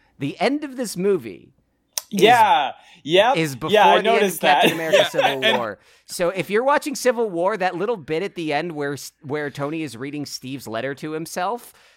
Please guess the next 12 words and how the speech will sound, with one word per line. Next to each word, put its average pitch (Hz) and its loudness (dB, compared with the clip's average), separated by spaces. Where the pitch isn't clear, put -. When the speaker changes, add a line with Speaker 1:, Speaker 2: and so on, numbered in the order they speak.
Speaker 1:
this 185 -2
movie 190 -2
takes 175 -6
place 151 -6
pretty 226 -6
much - -6
during 175 -4
that 160 -2
letter 131 -4
read. 107 -14
Speaker 3:
<laughs> 226 -18
N-, 240 -18